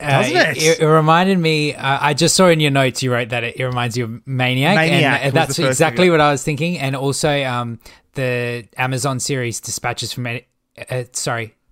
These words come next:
Speaker 2: the Amazon series Dispatches from Elsewhere as well. It
Speaker 1: Okay.
Speaker 2: kind of seemed like a mix of those two,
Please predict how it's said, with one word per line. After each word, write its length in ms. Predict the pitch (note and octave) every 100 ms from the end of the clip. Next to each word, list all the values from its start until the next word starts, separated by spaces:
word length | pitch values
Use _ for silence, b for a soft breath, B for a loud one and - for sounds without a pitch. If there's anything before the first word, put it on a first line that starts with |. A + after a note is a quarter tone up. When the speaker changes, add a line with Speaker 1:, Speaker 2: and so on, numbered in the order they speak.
| -
Speaker 2:
the 120 | G#2
Amazon 380 | C3+ D3+ C#3 C3+
series 640 | - - C3 B2+ B2 A2 -
Dispatches 580 | - - B2+ B2 A#2+
from 160 | - A#2+
Elsewhere 520 | A2+ A2+ - A2 G#2
as 160 | G2+ -
well. 320 | A2+ G#2 G2 B B B
It 40 |
Speaker 1:
Okay. 80 | C3
Speaker 2:
kind 260 | - B2+ A#2+
of 80 | G#2+
seemed 260 | - C3
like 140 | A#2+ A#2+
a 80 |
mix 400 | A2+ A#2 B2 -
of 80 | C3
those 300 | A#2 A#2 -
two, 340 | - A#2+ A2